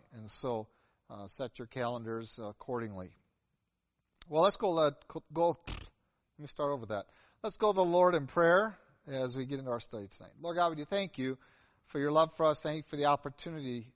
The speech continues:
again, that you give us tonight to gather in your name.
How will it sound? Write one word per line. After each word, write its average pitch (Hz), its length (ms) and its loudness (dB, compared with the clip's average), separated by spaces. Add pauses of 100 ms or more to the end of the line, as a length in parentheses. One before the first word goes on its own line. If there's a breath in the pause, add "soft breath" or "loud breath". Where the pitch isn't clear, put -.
again, 123 460 -4
that 123 100 -8
you 120 380 -10 (260)
give 135 220 -2
us 113 220 -2
tonight 120 400 -6 (140)
to 120 180 -14
gather 120 340 0
in 123 60 -10
your 123 100 -12
name. 104 340 -10